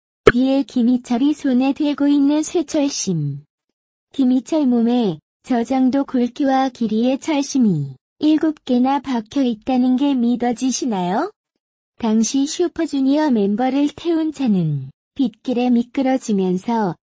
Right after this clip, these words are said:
중앙분리대를 쳐박고 심각한 교통사고로 김희철은 발목부터 대퇴부 엉덩뼈까지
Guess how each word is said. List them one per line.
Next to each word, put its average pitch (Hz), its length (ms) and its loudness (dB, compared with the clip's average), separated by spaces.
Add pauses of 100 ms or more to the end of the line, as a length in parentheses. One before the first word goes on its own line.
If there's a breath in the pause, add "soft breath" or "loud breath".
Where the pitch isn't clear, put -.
(120)
중앙분리대를 269 1040 0
쳐박고 233 800 -4 (680)
심각한 302 640 0
교통사고로 269 1120 0 (240)
김희철은 254 760 0
발목부터 247 840 -2
대퇴부 254 560 0
엉덩뼈까지 202 1300 -2